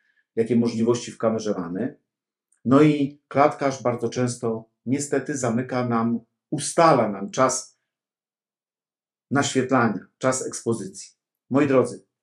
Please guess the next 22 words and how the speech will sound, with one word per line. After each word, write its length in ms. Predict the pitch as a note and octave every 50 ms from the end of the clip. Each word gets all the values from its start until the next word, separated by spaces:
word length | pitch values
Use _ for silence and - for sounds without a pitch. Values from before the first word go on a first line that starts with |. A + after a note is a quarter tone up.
| _ _ -
jeżeli 560 | A#2+ C3 - D#3 D#3 D3+ C#3+ C#3 C#3 - _ _ _ _
filmujecie 720 | - C3 C3 C3+ C#3 C#3+ C#3+ - - B2 A#2 A2 A2 - _ _ _ _ _ -
dwadzieścia 360 | A#2+ B2+ C3+ C3+ - C3 A#2
pięć 180 | B2+ B2+ A2+ -
klatek 260 | C3 A#2+ A#2+ B2 B2
na 80 | B2
sekundę, 600 | A#2 - A#2+ A#2+ B2+ B2+ B2+ B2 C3 C3 C3 B2+ - _ _ _ _ _ _ _ _ _ _ _ _ _ _ _ _ _ _ _ _ _
to 300 | - C3+ C3 B2+ B2 -
ustawiacie 840 | - A2+ - - C#3+ C3 B2 B2+ B2 B2 - B2+ A#2+ A#2+ A#2+ - - _ _ _ _ _ _ _ _ _ _ _ _ _ _ _ _ _ _ _ _ _ _ _ _ _ _ _ _
czas 260 | - - C#3+ C3+ -
naświetlania 760 | B2+ B2 A#2+ - A#2 A2+ A#2+ A#2 A#2 A#2 A#2 A#2 A2+ A2+ A2+ - _ _ _ _ _ _ _ _ _ _ _ _ _ _ _ _ _ _ _ _
dwa 160 | - C3+ C3+ B2+
razy 240 | A#2+ A#2 A2+ A2+
szybszy, 500 | - - C#3+ D3+ C#3+ - - - A2 G#2+
a 100 | G2+ G2+
więc 320 | G2+ G#2+ G#2+ G2 - - -
jedną 280 | G#2+ B2 A2 A#2 A#2
pięćdziesiątą 580 | A2+ G#2+ G#2+ A2+ G#2+ - C3 B2 A#2 A#2 A2+ A2
sekundy. 500 | - A2 G#2 - G#2 G2+ F#2 - - - _ _ _ _ -
Jeżeli 600 | G#2+ A2+ A2 B2+ C3+ C3 B2 B2 A#2 - - _ _ _ _ _ _
sześćdziesiąt 720 | - - C3+ B2+ B2 C#3 C3+ C3 D3 C3+ C3 A#2+ - - _ _ _
klatek, 600 | - - C3+ B2+ - C3+ B2+ B2+ B2+ - - _